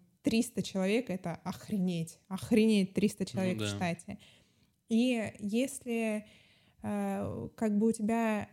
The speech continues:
Speaker 1: отваливаются заказчики, то
Speaker 2: Мгм.
Speaker 1: они начинают валиться, как шахматный домик. Понятно, что н-, дизайн-бизнес с низкой маржинальностью,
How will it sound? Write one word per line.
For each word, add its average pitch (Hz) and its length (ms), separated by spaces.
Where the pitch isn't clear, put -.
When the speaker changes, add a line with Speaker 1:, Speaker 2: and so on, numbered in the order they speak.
Speaker 1:
отваливаются 202 1200
заказчики, 214 680
то 208 140
Speaker 2:
Мгм. 208 40
Speaker 1:
они 226 180
начинают 220 480
валиться, 196 420
как - 320
шахматный 208 520
домик. 180 440
Понятно, 226 400
что 202 340
н-, 208 160
дизайн-бизнес 240 760
с - 40
низкой 220 220
маржинальностью, 214 960